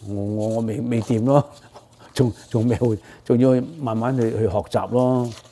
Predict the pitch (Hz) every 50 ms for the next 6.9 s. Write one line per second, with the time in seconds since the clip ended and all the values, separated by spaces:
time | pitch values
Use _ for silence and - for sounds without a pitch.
0 | - - - - - 107 104 101 95 90 - - - _ _ _ - 123 110 101
1 | 101 120 139 139 117 107 107 101 - - 92 98 98 - - 95 90 98 110 113
2 | 113 110 113 110 104 _ _ _ _ - 107 92 92 - - - - - - -
3 | - 131 151 160 160 151 143 143 143 139 139 143 - - - - - - - _
4 | _ - - 107 98 98 98 98 95 95 98 98 101 - _ - - - - -
5 | _ - - - - _ _ - _ - _ _ _ _ _ - 120 127 120 101
6 | 92 95 101 101 101 143 139 123 127 139 135 120 120 123 110 104 120 127